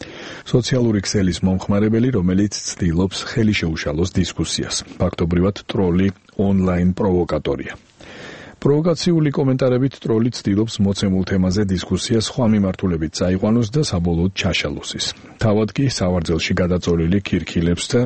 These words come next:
ინტერნეტში დატრიელებული ქაოსით სიამოვნებას იღებს. ტროლის კვება კი სწორედ იმას ნიშნავს, როცა ტროლის პროვოკაციაზე წამოეგებიან, მას უპასუხებენ და დისკუსიის მიმართულების შეცვლის საშუალებას აძლევენ.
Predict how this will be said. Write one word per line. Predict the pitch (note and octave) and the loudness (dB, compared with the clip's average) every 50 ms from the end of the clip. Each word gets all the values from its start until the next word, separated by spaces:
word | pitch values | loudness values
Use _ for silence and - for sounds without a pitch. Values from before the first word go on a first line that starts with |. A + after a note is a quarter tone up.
| B2+ - _ | -2 -4 _
ინტერნეტში | - G#2 F#2 E2+ - F2+ F2+ F2+ D#2+ D2+ - - G2+ | -2 0 0 2 2 2 2 2 0 0 0 0 0
დატრიელებული | E2+ F2 F2 E2+ - F#2+ F2 E2 D#2 D#2 D2 D2+ E2 F2+ | 0 0 0 0 0 0 2 2 2 0 0 0 0 0
ქაოსით | F#2 - - - E2 D2+ D2+ E2 - - F2 E2+ - - | 0 -2 -2 -2 0 0 -2 -2 -2 -2 -2 -2 -4 -8
სიამოვნებას | - - - - F#2 E2+ D#2+ D#2 C#2+ C#2+ C#2+ C#2 C#2 C#2 C#2 - - | -8 -6 -2 0 0 0 0 0 0 0 0 -2 -2 -2 -2 -4 -4
იღებს. | - - - - - - - - - | -4 -4 -6 -6 -6 -8 -8 -10 -10
ტროლის | - - - A2+ A2 G#2+ G2+ F#2+ - | -6 -2 0 2 2 2 2 0 -2
კვება | - - A2 G2 F#2 G2+ G#2 | -2 0 0 2 2 0 0
კი | D3 D#3 | 0 -2
სწორედ | C3 - B2+ G#2 G2+ G#2+ A2 | -2 0 0 0 2 2 2
იმას | G2+ F#2 F#2+ F#2+ | 0 0 0 0
ნიშნავს, | - - F#2+ - - G2+ G#2+ A2 - | 0 -2 -2 -2 0 -2 -2 0 0
როცა | F2 E2+ E2 - G#2 G#2 | -2 -2 -2 0 -2 -2
ტროლის | G2+ - G2 F2 E2+ E2+ F2+ F2+ - | -2 -2 -2 0 2 2 2 0 0
პროვოკაციაზე | - - F#2+ E2+ E2+ D#2+ - D#2+ D2+ - - E2+ D2 D2 E2+ F#2+ | -2 0 0 2 2 2 0 -2 -2 -2 -2 -2 0 0 0 0
წამოეგებიან, | F#2 - A2+ G2 F#2+ F2+ F2+ F2 E2 D#2 E2 D2+ D2+ D2+ D2 - - - - - | 0 0 2 2 4 4 4 2 2 2 0 0 -2 -4 -4 -6 -8 -14 -10 -4
მას | - - E2 D#2+ - - | -2 0 0 0 0 -2
უპასუხებენ | - F2 E2 F2+ E2+ - - - - - F2 E2+ F#2 F2+ | -2 0 0 0 0 -2 -2 -4 -2 0 0 2 2 2
და | G2 G#2+ C3 C3+ | 2 2 2 0
დისკუსიის | B2+ - E2+ - - - D#2+ - - F2 E2+ F#2 - - | 0 0 -2 -2 -2 -6 -6 -4 -2 0 0 0 2 2
მიმართულების | F#2 E2+ D#2+ D#2 - - F2+ D#2+ D2 C#2 D#2 E2+ - | 2 2 2 0 -2 -2 0 0 0 0 0 -2 -2
შეცვლის | - - E2+ - - - - D#2+ E2 | 0 0 -2 -2 -2 -4 -2 -2 0
საშუალებას | - - F2 D#2+ - - D2+ C#2+ C#2 C#2 D2 D#2 - | 0 0 0 0 0 0 0 0 0 0 0 -2 0
აძლევენ. | - D#2+ D2+ D#2 D#2 C#2+ C2+ - - | 0 -2 -2 -2 -2 -2 -2 -4 -8